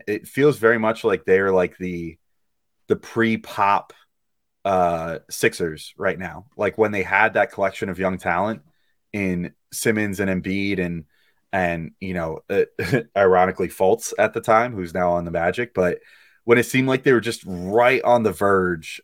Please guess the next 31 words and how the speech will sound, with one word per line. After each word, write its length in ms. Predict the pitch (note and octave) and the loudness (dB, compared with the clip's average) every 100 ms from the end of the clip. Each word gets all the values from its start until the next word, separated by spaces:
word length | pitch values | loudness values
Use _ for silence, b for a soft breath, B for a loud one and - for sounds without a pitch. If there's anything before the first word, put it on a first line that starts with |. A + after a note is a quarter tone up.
| - | -4
of, 680 | F#2+ F2+ F2 F2 D#2+ - - _ - | -2 -2 -4 -6 -12 -20 -20 _ 0
uh, 160 | A2 | 2
like, 200 | G#2 F#2 | 2 0
Dario 300 | A2+ G#2+ F#2+ | 4 4 4
Saric 420 | - G2 G2 F#2+ | 2 2 2 0
was 120 | G2 G2 | -2 -2
on 120 | F#2+ | -2
that 120 | F#2+ | -4
team 180 | G#2 F#2 | -6 -6
too. 200 | G2+ F#2+ | -2 0
Like, 260 | F2 E2+ _ b b b - | 0 -4 _ b b b -4
it 80 | |
seemed 160 | - C#3 | 0 2
like 80 | B2+ | 2
they 120 | C3+ | -2
just 120 | B2 | 0
had 180 | D3 B2 | 0 0
too 160 | - B2+ | -2 0
much 240 | A#2+ - | 0 -2
talent 460 | - F#2+ A2+ A#2+ - _ _ _ _ _ _ _ _ _ - | -4 -2 0 -2 -8 _ _ _ _ _ _ _ _ _ -6
that 380 | A#2 G#2 - - _ _ _ _ _ _ F2+ D2+ - | 0 2 0 -6 _ _ _ _ _ _ -20 -20 -20
they 320 | - A2+ G#2+ | -4 0 0
wouldn't 520 | F2 G#2 A2 F#2 D#2 _ - | 0 2 2 0 -6 _ -4
end 180 | G2+ F2 | -2 -2
up 160 | D#2+ | -4
good 260 | - E2+ - _ _ | -4 -4 -6 _ _
within 260 | G2 F#2 F2+ | -6 -2 -2
a 40 | |
couple 320 | - F2+ E2 | 0 0 -2
years. 340 | D#2+ D2 - - - | -8 -8 -10 -14 -4
And 520 | G#2+ G#2 F#2+ E2+ | 0 2 0 -2